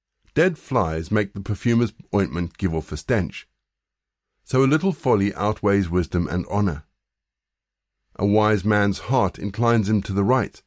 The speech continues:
but a fool's heart to the left. Even when the fool walks down the road, he lacks sense, and he says to everyone that he is a fool.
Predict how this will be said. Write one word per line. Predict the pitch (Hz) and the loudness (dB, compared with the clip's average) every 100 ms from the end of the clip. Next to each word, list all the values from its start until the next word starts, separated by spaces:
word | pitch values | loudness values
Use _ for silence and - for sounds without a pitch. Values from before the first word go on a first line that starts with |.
| _ _ _ _ _ _ _ | _ _ _ _ _ _ _
but | 110 | 0
a | 117 | 0
fool's | - 139 156 - | 0 0 2 0
heart | 85 78 - - | -2 -4 -4 -16
to | - | -6
the | 92 | -2
left. | 101 95 73 - _ _ _ _ _ _ _ _ - | 0 -2 -4 -16 _ _ _ _ _ _ _ _ 0
Even | 120 117 | 2 4
when | 117 107 | 2 2
the | 95 | 0
fool | - 127 101 | 0 2 4
walks | 101 98 - | 2 2 0
down | 104 98 | 2 4
the | 98 | 4
road, | 127 113 | 4 2
he | 87 113 | 0 2
lacks | 107 - - | 2 0 -6
sense, | - 127 95 | -2 0 0
and | 107 | 0
he | 120 | -2
says | - 160 165 | 0 -2 0
to | - | -4
everyone | 101 147 165 95 85 | -2 0 2 2 0
that | 85 | 0
he | 87 | -2
is | 82 | -2
a | 82 | -6
fool. | - 92 - | -6 -6 -8